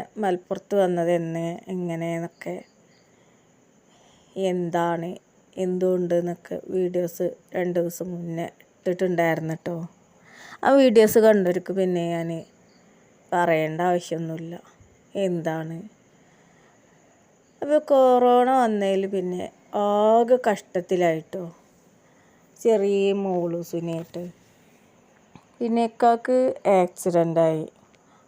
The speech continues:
അപ്പോൾ ഒരു കയ്യിനും കാലിനും പൊട്ടലുണ്ട്. കാലിൽ കമ്പിയൊക്കെ ഇട്ടിക്കുക. ഭാരിച്ച് ജോലികളൊന്നും ചെയ്യാൻ വയ്യ. ആക്സിഡൻ്റായിട്ട് ഇരിക്കുകയായിരുന്നു.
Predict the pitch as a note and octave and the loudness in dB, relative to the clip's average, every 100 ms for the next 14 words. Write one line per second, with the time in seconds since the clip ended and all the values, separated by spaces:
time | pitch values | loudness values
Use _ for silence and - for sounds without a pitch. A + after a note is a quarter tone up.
0 | - G3+ G3+ F#3+ - G#3+ A3+ A#3+ G3 F3 | -8 -2 2 2 2 0 2 4 4 4
1 | F3 F3+ F3 F#3 E3+ E3+ F3+ F3+ - _ | 2 0 2 4 4 2 -2 -4 -8 _
2 | F3+ E3+ - E3 D#3+ D#3+ D#3+ - _ _ | -10 -6 -2 -2 -4 -4 -6 -8 _ _
3 | _ _ _ _ _ G#3+ F#3+ F3+ F#3 G3 | _ _ _ _ _ 0 2 2 2 0
4 | - G3 E3 D#3+ F3 F3 E3 E3 - E3+ | 0 0 0 0 0 0 -6 -6 -4 0
5 | F3+ F#3 F3+ F3 G3+ G3 F#3 E3+ E3 E3 | 4 4 4 2 -4 -2 0 0 0 -2
6 | E3 E3 E3+ F3+ E3 E3 E3+ - - _ | -4 -6 -8 -10 -12 -10 -10 -12 -20 _
7 | - D3 D#3 - - F#3+ F#3+ G3+ F3 E3+ | -16 -10 -10 -10 -2 0 0 0 0 0
8 | E3+ F3 F3 F3+ E3 F#3+ - E3+ E3 E3+ | 0 -2 -2 -4 -6 -8 -8 -8 -8 -12